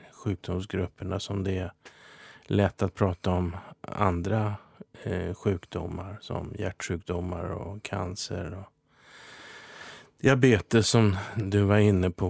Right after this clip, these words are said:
Och, eh, jag sitter ju i psykiatrifonden, eh, eh, och, eh, vi, vi försöker, vi jobbar väldigt hårt för att, eh, fästa människors uppmärksamhet på det här problemet.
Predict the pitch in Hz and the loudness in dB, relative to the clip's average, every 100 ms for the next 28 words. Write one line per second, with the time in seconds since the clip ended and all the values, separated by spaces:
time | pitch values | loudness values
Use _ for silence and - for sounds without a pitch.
0 | 90 92 98 98 - - 107 101 98 98 | 0 0 0 0 -4 0 2 4 2 -2
1 | - - 110 - 113 - 120 - 117 113 | -6 0 0 2 -2 2 0 2 0 0
2 | 104 117 98 - 101 113 117 104 92 92 | 2 2 2 2 0 0 0 -2 -4 -4
3 | 95 92 90 95 - - - 104 90 82 | -4 -6 -6 -10 -14 -16 -8 -6 -6 -8
4 | - - 98 95 _ - 95 98 _ _ | -8 -2 -2 -2 _ -4 -2 -4 _ _
5 | _ _ _ _ - 101 95 87 101 98 | _ _ _ _ 2 4 4 2 0 2
6 | 120 127 110 113 117 117 101 104 113 101 | 0 0 2 2 0 0 2 2 2 2
7 | 107 107 101 95 95 - 110 131 92 - | 2 2 2 0 -2 -2 0 -2 -4 -8
8 | - 85 92 92 87 - - 95 85 80 | -6 -4 -4 -4 -6 -8 -6 -4 -4 -6
9 | - 98 101 _ - 101 - 107 117 117 | -8 -10 -12 _ -2 -2 0 -2 0 0
10 | - 95 101 - 90 82 - 90 98 117 | -4 -4 -6 -4 -6 -6 -4 -4 -2 -4
11 | - 104 90 - 92 90 90 113 104 92 | -2 -2 -2 -6 -8 -4 -4 -4 -4 -6
12 | 95 - | -10 -18